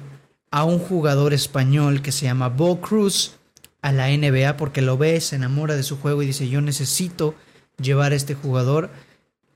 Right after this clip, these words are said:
a los Philadelphia seventy-sixers", ¿ok?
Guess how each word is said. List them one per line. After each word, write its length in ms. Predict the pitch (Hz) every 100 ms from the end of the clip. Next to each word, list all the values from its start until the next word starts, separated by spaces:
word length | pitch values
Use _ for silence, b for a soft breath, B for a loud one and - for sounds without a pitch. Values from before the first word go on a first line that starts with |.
| -
a 80 | 165
los 140 | 165
Philadelphia 800 | 196 190 165 160 143 156 156 147
seventy-sixers", 1500 | - - 147 147 156 - - - 151 139 - 120 - - -
¿ok? 220 | - 139